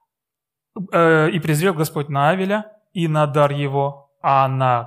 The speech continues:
Каина и на дар его не презрел. Каин сильно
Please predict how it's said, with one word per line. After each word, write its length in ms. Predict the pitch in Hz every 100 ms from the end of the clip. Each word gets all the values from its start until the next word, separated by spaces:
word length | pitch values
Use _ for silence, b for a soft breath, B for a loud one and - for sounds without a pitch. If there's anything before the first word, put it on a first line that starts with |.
| -
Каина 600 | 139 214 226 156 127 -
и 100 | 147
на 140 | 135 131
дар 220 | 135 120
его 380 | 117 113 110 - 135
не 200 | 117 147
презрел. 580 | 196 185 127 120 120 _ b b b b b _ -
Каин 280 | 135 123
сильно 480 | 107 - 127 113 110